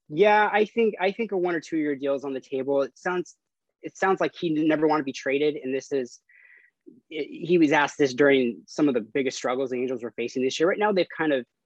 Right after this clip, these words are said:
found a, a, a plateau where it's not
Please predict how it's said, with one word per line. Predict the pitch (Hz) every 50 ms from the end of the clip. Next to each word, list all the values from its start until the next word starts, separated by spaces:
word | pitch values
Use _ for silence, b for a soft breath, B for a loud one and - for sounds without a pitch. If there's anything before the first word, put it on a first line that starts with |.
| _ _ _ _ _ _ _ _ _ _ _ -
found | 151 143 143 131
a, | 120
a, | 110 110 113 117 110 - -
a | 127
plateau | - - - 123 117 - - - 120 107 110 120 127 135
where | 127 123 120
it's | - -
not | 139 127 127